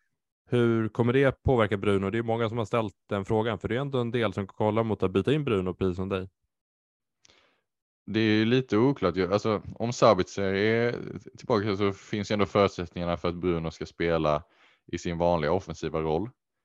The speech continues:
Speaker 2: Eh, om Sabitzer inte spelar så finns det ju faktiskt en risk att Bruno, eh, droppar ner lite djupare. Och det är klart att det är inte bra för honom som, som, eh, som liksom val i F P L. Eh, det hä-, hämmar ju hans höjd.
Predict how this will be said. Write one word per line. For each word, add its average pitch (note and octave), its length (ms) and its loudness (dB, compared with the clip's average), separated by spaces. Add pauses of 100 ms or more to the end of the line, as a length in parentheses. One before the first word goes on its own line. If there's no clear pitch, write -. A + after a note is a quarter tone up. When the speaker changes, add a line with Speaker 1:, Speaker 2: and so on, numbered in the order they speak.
(300)
Speaker 2:
Eh, D#2+ 400 -4
om F2+ 180 -8
Sabitzer F2+ 360 2
inte F#2+ 260 -4
spelar A#2 280 2
så F#2+ 320 2 (180)
finns E2+ 220 -4
det G2 80 -4
ju - 40 -4
faktiskt G2+ 180 2
en G2 80 0
risk F#2 340 -4
att E2 260 -2 (120)
Bruno, D#2+ 460 -4 (640)
eh, D2 240 -10 (580)
droppar E2+ 320 -2
ner D#2 300 -2
lite D#2+ 220 -4
djupare. E2 380 0
Och E2+ 100 2
det F#2+ 80 2
är G2 100 4
klart F#2+ 180 2
att F2 100 -2
det F#2+ 80 0
är F#2+ 40 2
inte F#2 160 -6
bra D#2+ 240 0
för D#2+ 120 -6
honom D#2 280 -6
som, D2+ 300 -8 (720)
som, D#2+ 720 -6
eh, D2+ 320 -6 (600)
som - 440 -10
liksom - 520 -14
val D2+ 260 2
i D2+ 40 0
F - 160 -6
P F2+ 60 0
L. E2 140 0 (440)
Eh, E2 100 -8
det D#2+ 140 0
hä-, - 260 -2
hämmar F2+ 280 -2
ju D2+ 60 -2
hans D2+ 420 -4
höjd. E2+ 360 -2